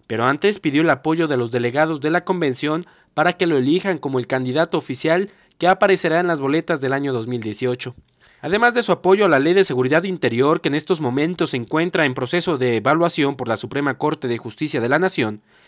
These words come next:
José Antonio Meade mencionó que, con la elección del próximo año, también está en juego el futuro de la educación en México. En concreto, mencionó que la reforma educativa tiene que seguir adelante, y para que eso pase, primero deben de ganar las elecciones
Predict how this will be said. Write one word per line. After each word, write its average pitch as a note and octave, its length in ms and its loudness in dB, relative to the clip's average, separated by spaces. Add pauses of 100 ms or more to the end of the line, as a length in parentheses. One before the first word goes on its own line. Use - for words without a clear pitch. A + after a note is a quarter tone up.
José A3+ 280 0
Antonio F#3+ 360 2
Meade F#3 280 0
mencionó F3+ 480 2
que, - 280 -2 (100)
con A#2 180 0
la A2+ 60 -2
elección A#2 440 -4
del B2+ 140 -2
próximo G3 400 0
año, C3+ 280 0 (320)
también F3 300 2
está F#3 180 0
en F3+ 80 0
juego F3 320 2
el F#3+ 60 4
futuro F3 420 0
de D3 120 0
la A#2 100 0
educación A#2+ 460 -4
en A2+ 120 -4
México. B2 500 -6 (240)
En D#3+ 140 -8
concreto, E3+ 640 0 (240)
mencionó G#3 480 0
que A3 80 4
la F3+ 100 4
reforma F3 380 0
educativa D#3 560 0
tiene F#3+ 220 0
que F3+ 100 -2
seguir C#3 300 -4
adelante, C3 640 -2 (300)
y A2 80 -14
para A2 220 2
que B2 140 -2
eso F#3 220 -4
pase, D3 400 0 (300)
primero G#3+ 380 4
deben G3+ 300 4
de D#3+ 80 2
ganar C#3 240 2
las D3 200 2
elecciones C#3 680 -4